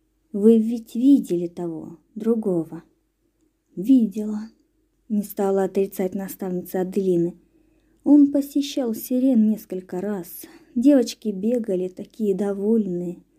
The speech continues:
«Не знаете, кто помимо девочек с ним общался?» Целительница молчала, переводя хмурый взгляд с меня на сестренку, а я отчетливо понимала, знает, но боится сказать.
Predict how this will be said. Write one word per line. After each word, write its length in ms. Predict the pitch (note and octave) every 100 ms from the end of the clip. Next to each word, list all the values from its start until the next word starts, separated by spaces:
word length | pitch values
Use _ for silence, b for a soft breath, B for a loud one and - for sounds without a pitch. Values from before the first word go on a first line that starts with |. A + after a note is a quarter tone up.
| _ _ _ _ _ _ _
«Не 200 | A3 A#3
знаете, 540 | A#3+ C4 D4+ C4+ - A3
кто 220 | - C#4+
помимо 440 | C#4+ B3+ B3 A#3
девочек 540 | G#3+ A#3+ A#3 - - -
с 80 |
ним 160 | G3 F#3+
общался?» 720 | G#3 - - F#3 F3 - G3 _ _ _
Целительница 800 | - G#3 C#4 C#4 B3 A#3+ - A3+
молчала, 760 | A3 A3+ A3+ - C4+ B3+ F3 F3 _ -
переводя 440 | G#3 G#3 G3+ G#3
хмурый 420 | G3 G#3 G3 G3 G3
взгляд 360 | G3+ G#3 G#3
с 60 | -
меня 360 | G3 F#3+ A#3+
на 120 | A#3 F#3
сестренку, 800 | - - - B3 B3 A3+ G3+ - _
а 80 | -
я 220 | A3+ D4+
отчетливо 640 | C#4+ - - B3+ B3+ B3+ B3
понимала, 800 | B3+ B3 B3+ B3 A#3 F#3 E3+ F3 _ _ _
знает, 920 | F#3 F3+ G3+ A#3 C4+ A3+ E3 D#3 _ - _ _ _ -
но 180 | G3+
боится 560 | G#3 G#3+ A3+ G3 - F#3
сказать. 540 | - - G#3 G3+ E3